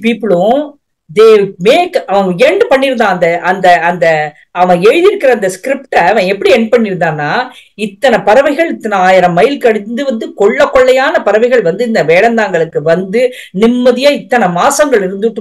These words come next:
போறதுக்கு காரணம் என்னன்னா, சுத்தி முத்தி இருக்கிற, இருக்கிற அத்தனை கிராமத்து மக்களும் ஒன்று சேர்ந்து என்ன கவர்மெண்ட் சொல்லித்தோ அதை கேட்டிருக்கா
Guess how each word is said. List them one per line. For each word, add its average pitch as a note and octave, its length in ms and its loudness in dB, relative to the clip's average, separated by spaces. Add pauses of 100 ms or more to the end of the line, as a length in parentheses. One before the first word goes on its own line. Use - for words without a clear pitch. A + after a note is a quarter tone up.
போறதுக்கு F#3 420 -2
காரணம் F3 520 -2
என்னன்னா, D#3+ 300 -8 (440)
சுத்தி F#3+ 500 -6
முத்தி C#4 360 -2
இருக்கிற, C4+ 380 2
இருக்கிற A3 320 0
அத்தனை A#3 560 -2
கிராமத்து A3 640 0
மக்களும் A#3+ 600 -2 (200)
ஒன்று C4 520 0
சேர்ந்து F#4 840 0 (260)
என்ன F4 500 0
கவர்மெண்ட் D4 520 2 (100)
சொல்லித்தோ C4 300 0
அதை C4 200 2
கேட்டிருக்கா C#4+ 520 0